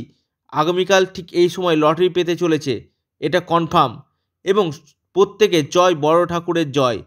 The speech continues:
জয় বড় ঠাকুরের জয়, জয় বড় ঠাকুরের জয়।" অর্থাৎ শনি মহারাজের জয়, শনি মহারাজের জয়, শনি মহারাজের জয়। এটি অবশ্যই আপনারা কমেন্ট করুন।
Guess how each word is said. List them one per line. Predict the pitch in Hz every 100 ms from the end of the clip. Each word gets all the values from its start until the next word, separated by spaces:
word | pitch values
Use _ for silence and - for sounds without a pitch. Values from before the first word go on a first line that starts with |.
| _ _ _ -
জয় | 160 175 160
বড় | 139 156 170
ঠাকুরের | 175 170 165 143
জয়, | 143 120 98 _ _ _ _
জয় | - 156 151
বড় | 131 135
ঠাকুরের | 139 147 131 123
জয়।" | 117 101 65 - _ _ _
অর্থাৎ | 117 139 185 185 _ _ _ _
শনি | - - 170 190
মহারাজের | 190 196 190 175 156
জয়, | 160 160 208 - _
শনি | - - 156
মহারাজের | 160 165 160 156 151
জয়, | 143 147
শনি | 143 - 139
মহারাজের | 139 127 117 113
জয়। | 113 104 - _ _
এটি | - 139 160
অবশ্যই | 143 147 165
আপনারা | 147 156
কমেন্ট | 156 - 151 160 156
করুন। | 180 208 294